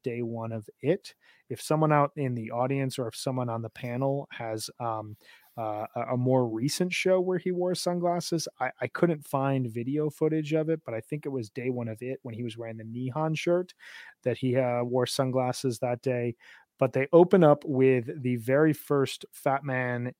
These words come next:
in the Bathtub since December thirtieth, two thousand and ten, three hundred and eighty-six shows. Only the third version ever played. They played two versions in fall of twenty ten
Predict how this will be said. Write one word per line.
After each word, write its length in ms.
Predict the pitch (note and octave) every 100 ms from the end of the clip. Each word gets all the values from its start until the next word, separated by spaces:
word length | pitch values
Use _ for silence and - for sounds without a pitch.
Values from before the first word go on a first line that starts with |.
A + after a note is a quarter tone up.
| -
in 380 | B2+ A#2+ A#2 B2
the 80 | A#2+
Bathtub 680 | A2 B2 B2 - C3+ B2 A#2 -
since 360 | - B2+ A#2
December 420 | - - C3+ B2+
thirtieth, 480 | A#2 C3+ B2+ B2 A#2 -
two 160 | B2
thousand 340 | A#2 A2+ A2 G#2+
and 120 | G#2
ten, 320 | - C#3+ C#3+ - _ _ _
three 140 | C3
hundred 320 | A#2+ C3 B2 A2+
and 140 | A#2
eighty-six 640 | B2+ A#2 A#2 - - A#2 -
shows. 560 | - G#3 G#3 F#3+ - - - - -
Only 320 | D#3+ F#3 G3+
the 100 | D#3
third 380 | - D3+ D3 C#3
version 320 | C#3 C3 C3
ever 200 | A#2+ A2
played. 440 | - - C#3 C3+ A#2+
They 80 |
played 320 | A2+ C3 A#2 -
two 500 | - C#3+ C#3+ C#3+ D3+
versions 600 | B2+ B2 A#2+ A#2 A2 - -
in 320 | A#2 G#2+ A2+ -
fall 400 | _ - B2+ C3
of 120 | A#2+ -
twenty 300 | - A2+ A2
ten 460 | - C3+ C3+ C3+